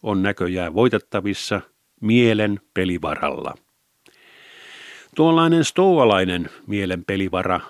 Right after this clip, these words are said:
voi tuntua teorialta, kunnes tutustuu tähän mysteeriin nimeltä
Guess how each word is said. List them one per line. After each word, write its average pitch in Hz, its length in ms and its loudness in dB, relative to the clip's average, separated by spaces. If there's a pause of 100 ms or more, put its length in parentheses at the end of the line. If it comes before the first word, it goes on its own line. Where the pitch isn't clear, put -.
(120)
voi 113 180 2
tuntua 113 440 -4 (100)
teorialta, 90 720 0 (520)
kunnes 95 340 -2
tutustuu 92 760 -8 (120)
tähän 90 280 -2
mysteeriin 87 800 -8
nimeltä 80 520 -12